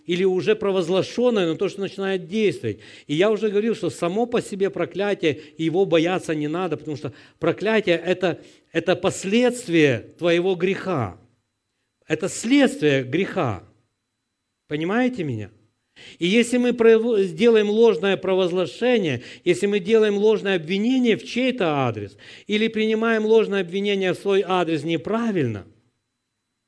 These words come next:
то это совершается грех. И следствием этого греха будет проклятие. Люб-, и не только, в, я говорю именно об этой, э, сфере, об этом направлении, о ложном обвинении, но также в любом грехе.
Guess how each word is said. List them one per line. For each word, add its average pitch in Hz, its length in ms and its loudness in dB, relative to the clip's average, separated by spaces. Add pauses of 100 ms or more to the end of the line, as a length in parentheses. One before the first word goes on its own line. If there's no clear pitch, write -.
(960)
то 196 120 0
это 220 340 2
совершается 202 760 0
грех. 190 600 0 (680)
И 180 160 0
следствием 220 800 2
этого 165 300 0
греха 143 420 -2 (240)
будет 196 600 -2
проклятие. 226 800 -4 (1120)
Люб-, 196 340 -2
и 175 100 -4
не 190 120 0
только, 247 380 2
в, 151 380 -8
я 151 220 -2
говорю 185 280 0
именно 185 380 0
об 170 100 -4
этой, 135 1000 -2
э, 113 40 -8
сфере, 175 520 0
об 127 140 -2
этом 151 320 -2 (340)
направлении, 165 540 0
о 135 40 -2
ложном 143 380 0
обвинении, 135 440 -4
но 139 80 -8
также 220 280 -2
в 208 60 -4
любом 233 360 0
грехе. 127 460 -4